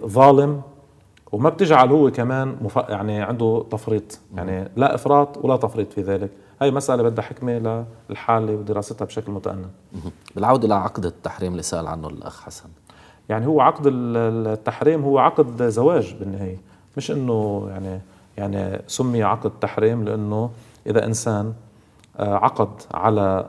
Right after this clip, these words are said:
Speaker 1: آه، فتاة معينة تحرم عليه ال-، ال-، الأم والجدة،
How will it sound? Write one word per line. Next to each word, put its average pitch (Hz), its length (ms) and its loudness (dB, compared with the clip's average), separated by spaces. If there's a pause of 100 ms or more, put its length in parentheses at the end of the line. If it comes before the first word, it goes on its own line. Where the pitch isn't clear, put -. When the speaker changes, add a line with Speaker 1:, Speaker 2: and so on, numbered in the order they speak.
Speaker 1:
آه، 98 160 -4
فتاة 110 380 0 (100)
معينة 95 580 -4 (520)
تحرم 104 500 2 (540)
عليه 104 720 0 (300)
ال-، 95 340 -2
ال-، 92 400 -4
الأم 107 420 0 (360)
والجدة، 95 920 -2